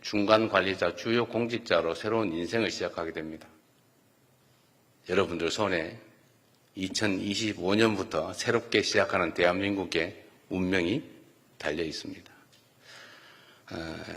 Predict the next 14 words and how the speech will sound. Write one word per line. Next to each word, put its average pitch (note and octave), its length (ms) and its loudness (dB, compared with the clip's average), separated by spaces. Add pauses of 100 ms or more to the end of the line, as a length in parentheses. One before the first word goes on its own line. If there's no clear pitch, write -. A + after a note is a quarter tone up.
(480)
여기 F#2 160 6
계신 F2+ 320 2
많은 F#2+ 280 6
분들, F2+ 460 0 (1600)
저는 D3+ 180 8
어떤 E3+ 260 8
생각으로 B2+ 500 8
공직을 B2+ 380 6
시작했는지 G#2+ 500 2
잘 F#2 140 2
모르겠어요. D#2 540 -4 (800)
만약에 F#2+ 760 2 (1120)
돈을 B2+ 340 8
벌어야지 G#2 760 4